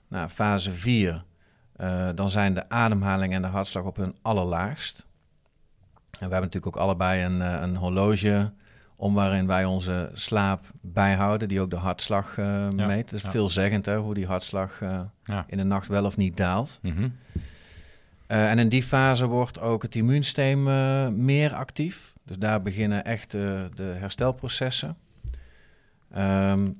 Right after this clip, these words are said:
Speaker 1: en de laatste fase, fase vijf, is de, veel mensen wel van gehoord, denk ik, de remslaap.
Speaker 2: De rapid eye movement.
Speaker 1: Yes.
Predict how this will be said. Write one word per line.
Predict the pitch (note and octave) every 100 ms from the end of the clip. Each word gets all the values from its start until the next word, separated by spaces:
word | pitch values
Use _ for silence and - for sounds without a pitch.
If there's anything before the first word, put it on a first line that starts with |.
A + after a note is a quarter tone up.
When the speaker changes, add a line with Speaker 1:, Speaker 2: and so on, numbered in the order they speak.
| - -
Speaker 1:
en | A2
de |
laatste | G#2 A2 B2+ - -
fase, | - B2+ C3 C#3
fase | C#3 A2 G#2 F#2+
vijf, | F2+ G#2+ A2+ B2
is | B2 G#2+
de, | G#2 G2+ G2+ F2+ - - - - -
veel | - A2+ G#2
mensen | G#2 G#2+
wel | G2+
van | G2+
gehoord, | F#2+ G2
denk | G2 G2
ik, | F#2+
de | G2
remslaap. | F#2 F#2 G#2+ A#2+ - A#2 C3+ - - - - _ _ _ - - - -
Speaker 2:
De | C2 -
rapid | E2 - C#2+ -
eye | E2 E2 E2+ D#2+
movement. | D#2+ F2 D#2+ F2+ F2+ A#2+ - - - -
Speaker 1:
Yes. | A2 G#2 - -